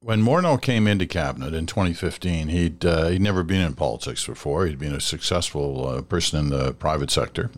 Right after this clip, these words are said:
very successful. Um, but the knock on him coming in was, you know, geez, uh, he's a little naive to be given that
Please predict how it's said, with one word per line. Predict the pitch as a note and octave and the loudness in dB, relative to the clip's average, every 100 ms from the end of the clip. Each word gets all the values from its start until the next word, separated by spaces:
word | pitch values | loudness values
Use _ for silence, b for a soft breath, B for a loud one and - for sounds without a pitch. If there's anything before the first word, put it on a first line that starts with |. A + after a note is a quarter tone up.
| - - | -16 -4
very | G2 G2 | 0 0
successful. | - - - - - B2+ - B B B B | 0 -2 -2 -4 -4 -4 -6 B B B B
Um, | - F#2 F2+ F2 D#2 - _ | -2 0 2 2 0 -8 _
but | - A2+ | -4 0
the | A#2 | 4
knock | A#2 B2 E3 G3 - | 4 4 4 4 2
on | C3 A#2+ | 2 4
him | G#2+ F2 | 4 2
coming | A#2 A2 F#2+ | 2 2 4
in | F#2+ G2+ F2+ | 4 2 2
was, | F2 F2 - - - | 2 0 -2 -6 -12
you | - G2+ | -2 4
know, | C#3 A2 | 6 6
geez, | - G2+ A#2 D2+ | 2 0 0 -2
uh, | E2 E2 | -2 -2
he's | E2+ A#2+ C#3 | -2 -2 -2
a | D#2+ | 0
little | F2 A2+ G2+ | 0 0 0
naive | D#2+ D#2+ E2 F2+ A2 D#2+ - | 0 2 2 2 2 0 -2
to | E2 | -2
be | D2 | -2
given | C#2+ G2 F2+ D#2 C#2+ | -2 0 0 0 -2
that | B1 E2+ G#2 G#2 | -2 -2 0 -4